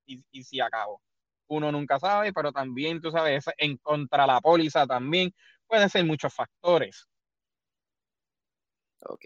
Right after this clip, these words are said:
Speaker 1: Pero, eh, ese es algo que nunca vamos a saber, qué es lo que pasó entre Jack y Sean Layton, a menos que sea como se dijo ahorita, este, ego. Tiene que ser ego. No hay más nada que hablar.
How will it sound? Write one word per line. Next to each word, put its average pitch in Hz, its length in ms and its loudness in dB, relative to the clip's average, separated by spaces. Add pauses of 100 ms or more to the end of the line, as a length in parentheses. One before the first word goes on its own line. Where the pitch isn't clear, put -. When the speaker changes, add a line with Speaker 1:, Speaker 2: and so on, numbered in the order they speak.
Speaker 1:
Pero, 165 360 8
eh, 170 160 4
ese 185 280 2
es - 120 -6
algo 190 420 6
que 185 160 0
nunca 185 440 2
vamos 185 280 6
a 175 120 4
saber, 175 480 4 (540)
qué 160 100 2
es 160 60 4
lo 165 160 6
que 160 140 6
pasó 180 460 2 (160)
entre 151 480 -2
Jack 160 400 4 (440)
y 147 120 -10
Sean 143 300 -4
Layton, 196 420 -2 (720)
a 143 120 0
menos 180 300 -2
que 175 100 -6
sea 185 180 0
como 147 380 -4
se 143 140 -6
dijo 147 160 -2
ahorita, 151 320 -4 (840)
este, 135 1200 -2 (640)
ego. 127 320 -2 (280)
Tiene 127 200 -8
que 143 100 -6
ser 147 240 -6
ego. 120 300 -4
No 123 120 -12
hay 127 80 -6
más 131 160 -4
nada 131 140 -4
que 131 60 -2
hablar. 165 220 0